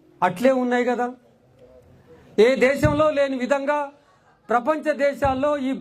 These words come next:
భూమి మీద ఉన్న దేశాల్లో ఏ దేశంలో లేని విధంగా ఇక్కడ కులాలు ఉన్నాయి కదా. ఒక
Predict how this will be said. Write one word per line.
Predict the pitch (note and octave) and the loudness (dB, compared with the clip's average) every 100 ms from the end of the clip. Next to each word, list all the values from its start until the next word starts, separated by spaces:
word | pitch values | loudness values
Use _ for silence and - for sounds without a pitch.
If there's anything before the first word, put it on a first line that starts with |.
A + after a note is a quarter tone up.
| D#3+ | 0
భూమి | C#4+ D4 C#4+ | 0 0 -2
మీద | C#4+ C#4 A#3+ A#3 - _ _ B3 | 0 0 0 -4 -18 _ _ -4
ఉన్న | B3 A#3+ A3+ | 0 0 2
దేశాల్లో | A#3+ A#3 B3+ A#3+ A#3 F#3+ - _ _ - | 0 2 0 0 -2 -4 -8 _ _ 0
ఏ | A3+ A#3 G3 | 2 2 2
దేశంలో | A#3 B3 C#4 C#4 C#4+ C4 | 2 2 -2 2 0 2
లేని | B3 A#3 G3+ | -2 -2 -4
విధంగా | G3 A3 A3+ F#3 F3+ - - A3 | 0 0 2 0 -2 -16 -10 -10
ఇక్కడ | G#3+ G#3+ F#3+ F#3 | -4 -2 -2 -2
కులాలు | G3 A3+ A3+ G#3 | 0 2 2 -2
ఉన్నాయి | G3 G#3+ G#3+ | -2 -2 -2
కదా. | G#3+ A#3 A#3 - _ _ _ _ _ _ _ - - | -2 -4 -8 -20 _ _ _ _ _ _ _ -20 0
ఒక | G#3+ A#3+ | 2 4